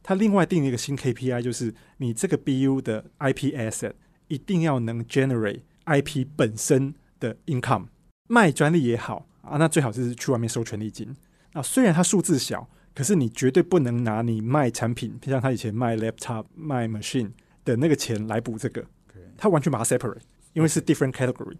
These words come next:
Speaker 2: 所以意思就是说，他要收钱，要收到钱，而且是要挣的，
Speaker 1: 一定要，
Speaker 2: 是
Speaker 1: 对。
Speaker 2: B U，是一个单独的B U。
Speaker 1: 对的，就是他定下了一个这个东西，把商品贸易、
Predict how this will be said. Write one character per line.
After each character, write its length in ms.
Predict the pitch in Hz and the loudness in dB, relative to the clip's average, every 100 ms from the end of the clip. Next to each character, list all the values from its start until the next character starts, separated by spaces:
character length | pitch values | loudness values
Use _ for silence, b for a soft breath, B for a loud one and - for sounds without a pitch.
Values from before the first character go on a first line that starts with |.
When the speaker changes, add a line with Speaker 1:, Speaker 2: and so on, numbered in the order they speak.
| - - | -18 -6
Speaker 2:
所 140 | 147 | -4
以 120 | 139 | -4
意 120 | 123 | -4
思 140 | 147 131 | -4 0
就 120 | 143 | 0
是 60 | 135 | 2
说， 160 | 139 | 0
他 220 | 131 139 | 0 -2
要 280 | 147 143 123 135 | -2 -2 -4 -8
收 380 | - - 151 151 | -10 0 2 2
钱， 260 | - 104 110 | -2 -8 -4
要 120 | 127 | -2
收 220 | 127 131 | 0 0
到 180 | 135 110 | 0 -4
钱， 260 | - 95 107 | -8 -14 -10
而 80 | |
且 120 | 127 113 | -6 -4
是 140 | 139 | -2
要 100 | 123 | -4
挣 320 | - 143 104 | 0 -2 -2
的， 140 | 98 - | -10 -8
Speaker 1:
一 60 | 165 | -4
定 140 | 190 160 | 0 0
要， 60 | |
Speaker 2:
是 120 | 135 - - | 0 -8 -2
Speaker 1:
对。 120 | 160 | 0
Speaker 2:
B 220 | 160 156 | 2 4
U， 180 | 143 135 | 2 2
是 180 | - 147 | -2 -2
一 40 | |
个 120 | 131 | -2
单 220 | - 123 | -2 -4
独 120 | 120 101 | -4 -8
的 120 | 101 | -10
B 220 | 107 101 | -12 -12
U。 60 | 104 | -8
Speaker 1:
对 120 | 107 | -8
的， 80 | - | -8
就 100 | - | -6
是 80 | 226 | 0
他 160 | 214 233 - | 2 0 -4
定 180 | 262 202 | 0 0
下 220 | 175 196 | 0 0
了 100 | 156 | 0
一 60 | 147 | 0
个 80 | 147 | -2
这 80 | 147 | -4
个 80 | |
东 180 | 143 131 | -2 -2
西， 240 | 123 131 131 | -2 -4 -4
把 280 | - 95 - b | -6 -10 -12 b
商 240 | - 180 | -2 -2
品 160 | 190 110 | -2 -4
贸 260 | 113 127 120 | -4 -4 -4
易、 240 | 120 | -6